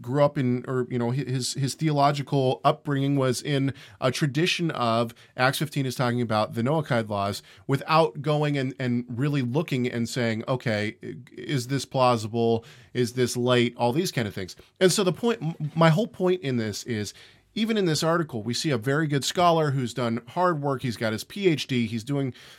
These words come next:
you know, he's, he's, uh, he has a specific field that he's working in, right?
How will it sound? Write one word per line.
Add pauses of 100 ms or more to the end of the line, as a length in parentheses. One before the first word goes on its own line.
you
know,
he's,
he's,
uh, (200)
he
has
a
specific
field
that
he's
working
in,
right?